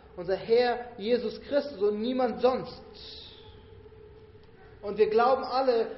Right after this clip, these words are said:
an diesen einen Christus, sonst wären wir keine Christen. Und dann betont Paulus die Einheit weiter, indem er sagt, es ist ein Glaube.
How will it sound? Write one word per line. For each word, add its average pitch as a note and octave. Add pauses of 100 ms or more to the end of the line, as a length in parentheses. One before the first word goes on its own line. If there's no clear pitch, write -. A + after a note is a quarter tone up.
an A3
diesen G3+
einen G#3 (200)
Christus, B3+
sonst E3
wären F3+
wir F#3
keine F3
Christen. - (1800)
Und D#3
dann E3
betont E3+
Paulus E3+
die F#3+
Einheit E3
weiter, F#3+
indem D#3+
er D3+
sagt, E3
es D#3
ist -
ein F3
Glaube. G3